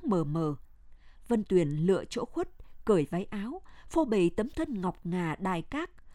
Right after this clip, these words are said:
lội xuống dòng nước trong vắt. Người con gái Thái cũng như con gái Mường đều có chung cách tắm như vậy.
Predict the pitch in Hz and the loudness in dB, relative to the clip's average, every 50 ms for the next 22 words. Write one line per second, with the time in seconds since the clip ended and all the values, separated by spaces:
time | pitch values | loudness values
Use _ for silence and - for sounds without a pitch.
0 | - - - - 190 202 196 - - - - - 196 190 226 320 349 - 170 147 | -20 -18 -8 0 4 6 6 6 4 -2 -2 0 2 2 2 0 -4 -4 -4 -4
1 | - - 220 311 302 - - - 214 202 185 185 226 277 311 - - - - - | -4 -4 -4 -4 -4 -6 -6 -4 -4 -2 -2 -2 -4 -6 -6 -6 -12 -18 -20 -20
2 | - - - - - - - - - 180 185 180 160 151 151 - 208 202 190 - | -20 -20 -20 -20 -18 -18 -18 -4 2 4 6 6 6 4 2 0 -4 -4 -2 -2
3 | 196 208 - - 208 190 208 269 349 - - - - - - 262 269 339 311 269 | -4 -4 -4 -6 -4 -4 -4 -6 -6 -8 -12 -16 -16 -4 -4 -2 -2 2 2 2
4 | 247 - 233 220 220 214 220 233 302 320 233 180 180 175 165 151 135 - - - | 2 2 0 -2 -2 -2 -2 -4 -4 -2 -2 0 2 2 2 0 -2 -6 -12 -18
5 | - - - 208 214 196 175 - 294 302 - - 302 285 277 - 359 370 - 233 | -18 -6 4 6 8 8 8 6 2 -4 0 0 0 0 0 -2 -6 -6 -4 -4
6 | 214 247 330 349 294 247 - 165 - | -4 -2 0 -2 -2 -2 -2 -4 -4